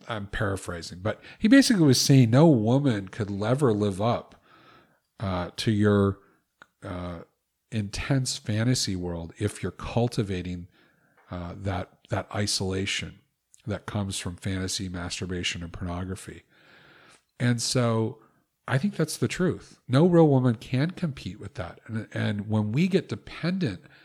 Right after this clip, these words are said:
on taking care of our own needs, uh, our own sort of private satisfaction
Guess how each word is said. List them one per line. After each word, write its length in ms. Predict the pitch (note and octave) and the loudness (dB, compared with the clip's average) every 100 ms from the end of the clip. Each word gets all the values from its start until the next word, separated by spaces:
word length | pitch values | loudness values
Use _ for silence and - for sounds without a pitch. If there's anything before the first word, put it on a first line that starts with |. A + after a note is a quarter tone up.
| _ _ _ - | _ _ _ -8
on 260 | G#2 G2 | -4 -4
taking 360 | F#2+ C3 B2+ D3 | -2 -2 0 -2
care 220 | - C#3 | 0 2
of 100 | B2+ | 4
our 140 | A#2 A2 | 2 2
own 180 | A2+ | 0
needs, 560 | G#2+ A#2+ A2+ G#2+ G#2 - _ _ _ _ _ _ | 0 -2 -2 -2 -6 -10 _ _ _ _ _ _
uh, 200 | - F#2 - | -10 -10 -6
our 240 | G2+ F#2+ - | -6 -6 -2
own 320 | A#2+ C3+ B2+ | 2 2 2
sort 240 | - A#2+ | 2 2
of 360 | G#2+ F#2+ F2+ - _ _ _ _ _ | 2 0 -6 -14 _ _ _ _ _
private 640 | - - A#2+ B2 A#2 A#2 - | -12 -2 2 2 2 0 -2
satisfaction 1160 | - A2+ A2+ - - G#2+ A2 - - A2 G#2+ | -4 -2 -2 -4 -4 -6 -4 -4 -4 -6 -8